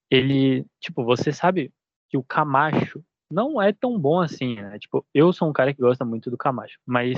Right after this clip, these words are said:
o torcedor geral não gosta tanto do Camacho assim, sabe? Tipo, vai, torcedor do Corinthians, por exemplo, tem uma visão muito manchada do Co-, do Camacho.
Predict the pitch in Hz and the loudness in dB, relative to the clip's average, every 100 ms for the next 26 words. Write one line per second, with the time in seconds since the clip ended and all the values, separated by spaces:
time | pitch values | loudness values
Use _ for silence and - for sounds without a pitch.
0 | - 165 143 185 175 156 165 160 123 120 | -4 -4 2 2 4 6 6 8 6 4
1 | 131 113 _ _ _ _ _ _ _ - | 2 0 _ _ _ _ _ _ _ 0
2 | 214 240 160 165 196 180 165 160 160 - | 2 4 4 4 2 0 0 0 -4 -2
3 | 175 170 160 - - 135 113 127 123 123 | -2 -2 -4 -6 -6 -4 -6 -4 -2 -2
4 | 107 - 117 117 _ _ _ - 151 139 | -2 -10 -12 -12 _ _ _ 0 0 2
5 | 127 120 - 131 135 - 120 143 - - | 0 0 -4 -6 -4 -2 -2 0 -4 0
6 | 139 117 127 180 - 127 120 117 143 139 | 0 0 -2 -4 -6 -8 -8 -4 -2 0
7 | 123 156 233 220 202 202 185 185 - 208 | 0 0 0 0 2 2 2 -2 0 -2
8 | 139 143 135 180 175 143 - | 2 2 2 0 -2 -2 -6